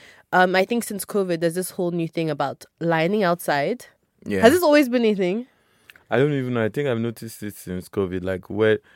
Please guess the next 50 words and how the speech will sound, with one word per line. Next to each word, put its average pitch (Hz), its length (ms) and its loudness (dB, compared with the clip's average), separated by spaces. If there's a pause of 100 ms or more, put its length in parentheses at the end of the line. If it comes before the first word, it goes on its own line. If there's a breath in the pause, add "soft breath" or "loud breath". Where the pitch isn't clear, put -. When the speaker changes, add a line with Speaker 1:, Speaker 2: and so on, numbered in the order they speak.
(480 soft breath)
Speaker 2:
um, 98 240 -2
Speaker 1:
Every 247 200 6
time 269 180 4
you 233 60 0
go 220 100 4
to 202 100 -8
Chanel, 185 340 0
you're 170 120 0
gonna 202 200 0
stand 175 420 -2
outside 151 320 -4
for - 60 -2
Speaker 2:
Yeah. 95 200 0
Speaker 1:
a 90 40 -8
couple 160 260 -6
minutes, 156 360 -10
right? 147 120 -4
Speaker 2:
Like, 104 140 0
a 104 80 2
lot 113 160 4
of 107 80 0
luxury 104 380 -2
brands, 95 500 -8
you 90 280 -12
stand 101 500 -6
out. 90 300 -6 (560 soft breath)
Even 156 500 -2
restaurants, 95 840 -6 (400)
like, 104 380 -2
Speaker 1:
They 196 140 4
love 202 280 8
a 190 100 6
Speaker 2:
they 180 80 4
say, 185 280 6
"Oh, 175 40 6
it's - 120 0
Speaker 1:
line. - 80 -8
Speaker 2:
booked 131 240 -2
out." 107 320 0 (260)
They 101 100 -8
say, 104 140 -6
"Oh, 143 200 2
the, 117 240 -4
the, 113 280 -4
the 98 240 -8
restaurant 110 400 -2
Speaker 1:
Yeah. 180 200 0
Speaker 2:
is 156 80 -8
booked - 160 -8
out," 95 220 -2